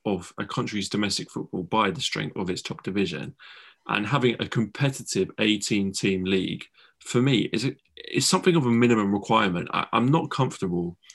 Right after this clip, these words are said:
with a sixteen team league, because for me, it does just feel too light. And obviously, like I said, I do understand the disparity in class between the top and the bottom,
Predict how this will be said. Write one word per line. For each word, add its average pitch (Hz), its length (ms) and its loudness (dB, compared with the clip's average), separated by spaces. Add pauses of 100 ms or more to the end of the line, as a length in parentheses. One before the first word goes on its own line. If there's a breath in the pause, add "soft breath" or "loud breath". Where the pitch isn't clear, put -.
(320 loud breath)
with 104 120 2
a 104 60 2
sixteen - 440 0
team 98 260 0
league, 95 200 2
because - 240 -4
for 113 140 0
me, 131 140 2
it 120 180 -2
does 139 200 -2
just - 300 -4 (100)
feel 110 220 0
too 135 320 2
light. 101 500 2 (560 loud breath)
And 110 220 2 (320)
obviously, 117 340 2
like 107 220 2
I 101 40 0
said, 92 140 -2
I 92 60 0
do 110 160 4
understand 98 480 0
the 92 80 -2
disparity 90 560 -2
in 85 60 -4
class 127 340 0
between 98 200 -2
the 95 60 0
top 98 200 -6
and 92 100 -4
the 92 40 -4
bottom, 90 360 -2